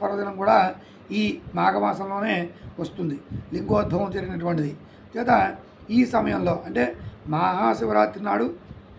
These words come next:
పగలు రాత్రి కూడా శివార్చనకి చాలా విశేషమైనటువంటిది. మిగిలినటువంటి రోజుల్లో పగలు మరియు ప్రదోషకాలం విశేషం,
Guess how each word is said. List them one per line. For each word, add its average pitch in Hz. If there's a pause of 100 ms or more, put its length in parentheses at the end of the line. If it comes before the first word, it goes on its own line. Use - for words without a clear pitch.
(360)
పగలు 202 (140)
రాత్రి 214 (100)
కూడా 220 (480)
శివార్చనకి 185 (420)
చాలా 202 (100)
విశేషమైనటువంటిది. 170 (520)
మిగిలినటువంటి 220
రోజుల్లో 208 (720)
పగలు 202 (400)
మరియు 214
ప్రదోషకాలం 208
విశేషం, 170